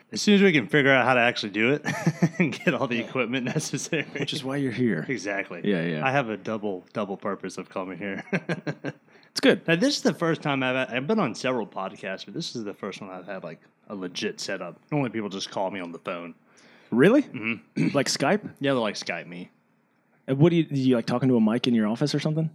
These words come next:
Speaker 1: I like talking to my phone, and then they record me on their computer.
Speaker 2: That's, that's Bush League, man.
Speaker 1: It is Bush, Bush League.
Speaker 2: <laughs>
Speaker 1: Like, like, this is, this is legit. This is what I need.
Speaker 2: <laughs>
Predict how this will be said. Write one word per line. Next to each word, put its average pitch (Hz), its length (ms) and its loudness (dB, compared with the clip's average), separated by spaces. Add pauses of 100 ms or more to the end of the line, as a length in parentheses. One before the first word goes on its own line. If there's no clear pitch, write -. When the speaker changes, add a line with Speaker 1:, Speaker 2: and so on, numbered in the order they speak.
Speaker 1:
I 110 120 -8
like 113 180 -6
talking 120 260 0
to 117 60 -2
my 95 160 -4
phone, 101 520 -8
and 113 120 -8
then 107 60 -6
they 104 120 0
record 98 380 -6
me 98 80 -6
on 90 80 -8
their 87 80 -10
computer. 92 480 -12 (460)
Speaker 2:
That's, 131 220 -2 (280)
that's 120 160 -2
Bush - 260 -2
League, 90 140 -6
man. 87 260 -4
Speaker 1:
It 110 100 -6
is 139 140 0
Bush, 113 320 -4 (100)
Bush 131 140 -2
League. 127 140 2 (300)
Speaker 2:
<laughs> - 220 -18
Speaker 1:
Like, 131 120 -4
like, 110 400 -6
this 135 120 -6
is, 117 400 -8
this 156 160 -4
is 117 140 -8
legit. 113 400 -4 (240)
This 147 120 -6
is 160 40 2
what 151 100 4
I 127 100 6
need. 131 200 2 (640)
Speaker 2:
<laughs> 185 240 4